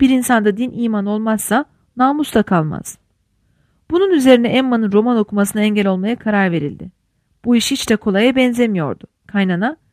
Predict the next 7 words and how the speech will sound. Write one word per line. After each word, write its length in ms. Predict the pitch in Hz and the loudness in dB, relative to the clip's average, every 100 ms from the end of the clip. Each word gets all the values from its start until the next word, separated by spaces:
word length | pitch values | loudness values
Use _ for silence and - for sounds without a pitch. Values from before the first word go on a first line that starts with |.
| _ _ _ | _ _ _
"Sen 180 | - 254 | -2 0
onu 200 | 247 254 | 0 0
bana 240 | 285 294 220 | 0 2 2
bırak." 280 | 196 175 | 0 0
dedi. 220 | 170 160 - _ _ _ _ _ _ _ _ _ _ 330 | -6 -8 -12 _ _ _ _ _ _ _ _ _ _ 2
Rouen'den 400 | 392 330 285 247 | 2 2 0 0
geçerken 600 | 254 277 262 208 214 | -2 -2 -2 -2 -6